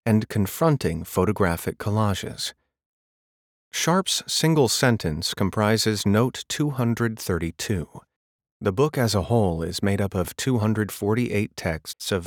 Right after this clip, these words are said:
various lengths that take, in part, art, literature, mass media, memorials, and historical and recent events as points of departure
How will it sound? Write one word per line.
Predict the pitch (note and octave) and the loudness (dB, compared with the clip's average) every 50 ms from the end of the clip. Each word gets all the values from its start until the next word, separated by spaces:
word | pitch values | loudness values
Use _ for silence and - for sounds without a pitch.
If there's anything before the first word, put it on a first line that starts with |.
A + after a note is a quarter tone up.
| - - | -8 -8
various | G#2 A2 B2+ C3 C3+ B2+ A2+ - - - | -4 -2 0 2 2 2 2 0 -2 -2
lengths | G#2 G2 F#2+ F2 E2+ E2 D#2 - - - | -2 0 0 0 0 -2 -4 -4 -6 -2
that | - F#2 - - | -2 -4 -4 -2
take, | - G#2 F#2+ F2+ - - _ _ _ _ _ _ _ _ | -2 0 0 0 -2 -6 _ _ _ _ _ _ _ _
in | - A2 F#2+ F2 | 0 0 0 2
part, | - D3 D3 A2+ E2 D#2+ E2 - - _ _ _ _ _ _ _ _ - | 2 2 2 2 2 -2 -4 -8 -10 _ _ _ _ _ _ _ _ 0
art, | - A#2+ C3 C3+ - - - - _ _ _ _ _ - | 2 4 4 2 0 -4 -12 -14 _ _ _ _ _ -4
literature, | G2 G2 G#2 A2+ G#2+ A2 G#2+ - - A#2 A2 A2 A#2 B2 - _ _ - | 2 2 4 4 4 2 2 2 2 2 2 2 0 -4 -8 _ _ -2
mass | G2 F2+ F2+ F#2 A#2 B2 - - | 0 2 4 4 2 0 0 2
media, | G2+ F#2+ F2 E2 E2+ E2+ D#2+ E2+ F#2 - _ _ _ _ - | 2 2 2 2 0 0 -2 -2 -4 -6 _ _ _ _ -2
memorials, | - G2 F2+ F2 F#2 G2+ A2+ A#2 A#2 A#2 A2+ A2+ A#2 A#2 - - | 0 2 4 4 4 4 6 4 4 4 4 4 2 2 2 2
and | G2+ F2 F2 | 0 0 0
historical | F2 D#2+ - - - A2+ G#2 G#2 G#2 G2 - A2 G#2 G#2 G#2+ - | -4 -6 -4 0 4 4 4 4 2 2 0 -2 -2 0 -2 -2
and | - G2 A2 A2 F#2 | -2 -2 -2 -2 0
recent | F#2 A2+ B2+ B2 - - G#2+ F#2+ - | 2 2 2 2 0 0 0 0 0
events | F2 E2 - B2+ B2+ G2+ F2+ E2+ - - _ _ _ _ _ _ _ _ _ - | 0 2 4 4 4 4 4 2 0 -4 _ _ _ _ _ _ _ _ _ -2
as | - C3+ - | 0 0 0
points | - - E3 E3+ F3 D#3+ - - | 0 2 2 4 4 4 2 0
of | C3+ A#2 - | -2 0 0
departure | B2 - - - C#3+ C3 A#2 - - - - - - | -2 -2 2 2 2 2 2 0 -4 -6 -6 -8 -12